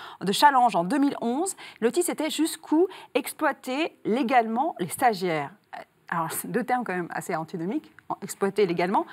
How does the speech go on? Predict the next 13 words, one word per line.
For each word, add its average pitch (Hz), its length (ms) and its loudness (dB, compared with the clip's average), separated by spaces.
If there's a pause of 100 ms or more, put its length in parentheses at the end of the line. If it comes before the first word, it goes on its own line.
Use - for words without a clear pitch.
(120)
c'est 320 260 -4
une 294 120 0
réalité 190 440 -2
aujourd'hui, 226 320 -6
Jean-Eudes. 175 360 -4 (800)
Est-ce 190 140 -6
qu'on 247 140 -4
exploite 254 500 0
aujourd'hui 202 300 -4
les 226 100 -2
stagiaires 190 360 -4
en 170 60 -8
France ? - 480 -14